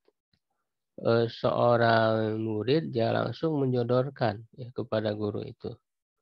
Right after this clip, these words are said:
Ya, langsung menyodorkan, eh, kepada guru, baik dia sendiri atau ada temannya, ya, bersamanya. Jadi langsung di-, di-, disetorkan atau disodorkan kepada guru itu.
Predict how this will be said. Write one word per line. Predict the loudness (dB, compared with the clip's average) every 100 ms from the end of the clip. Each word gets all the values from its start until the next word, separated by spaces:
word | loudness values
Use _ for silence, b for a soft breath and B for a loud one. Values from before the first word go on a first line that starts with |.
| _ _ _ _ _ _ _ _ _ _ _ _ _ _ _ -6
Ya, | -4 -4
langsung | -4 -2 0
menyodorkan, | 0 2 0 2 2 2 2 -4 -2
eh, | 0 -2
kepada | -4 -2 2 2 2
guru, | -2 0 0 0
baik | 2 4 2 0
dia | 0 0
sendiri | 0 0 0
atau | 0 0 -2
ada | -2 -2 0 -2 -4 _ _ _ _ _ -4
temannya, | 0 2 2 4 2 2
ya, | 0 -2
bersamanya. | -4 -2 0 0 -2 -2
Jadi | -2 -2 -2 -6 -6
langsung | -6 -6 -4 -4 -2 -2
di-, | -2 -4 -2
di-, | -2 -2 -6 -14 -12 -10 -6
disetorkan | -4 -4 -6 -6 -6 -2 -2 -2
atau | -4 -8
disodorkan | -4 -2 -2 -2 0 0 -2 _ _ _ _ _ _
kepada | -4 0 2 4 2
guru | 0 -4 -4 -6
itu. | -8 -10